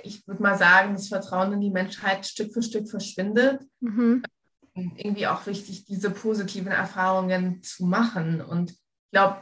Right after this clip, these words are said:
Speaker 1: dass ganz viele Menschen diese positiven Erfahrungen machen können. Es gibt natürlich auch negative Erfahrungen, aber dass, ja, dass man für sich selbst auch merkt, okay,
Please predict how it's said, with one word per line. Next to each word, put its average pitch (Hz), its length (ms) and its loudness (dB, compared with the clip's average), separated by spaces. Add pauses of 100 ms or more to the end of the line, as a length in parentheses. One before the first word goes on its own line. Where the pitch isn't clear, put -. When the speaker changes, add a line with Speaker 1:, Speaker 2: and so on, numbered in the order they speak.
(120)
Speaker 1:
dass - 140 -14
ganz 226 200 4
viele 226 180 2
Menschen 214 800 0
diese 196 160 -6
positiven 190 440 -6
Erfahrungen 185 520 0
machen 180 440 -2 (360)
können. 220 380 6
Es 214 160 -2
gibt 240 140 2
natürlich 185 300 0
auch 185 100 -4
negative 190 500 -2
Erfahrungen, 175 760 -2
aber 185 340 0 (840)
dass, 214 420 4 (1500)
ja, 220 160 8
dass 214 140 0
man 220 120 4
für 214 120 4
sich 214 160 0
selbst 233 360 4
auch 285 200 -4
merkt, 190 360 4
okay, 196 720 0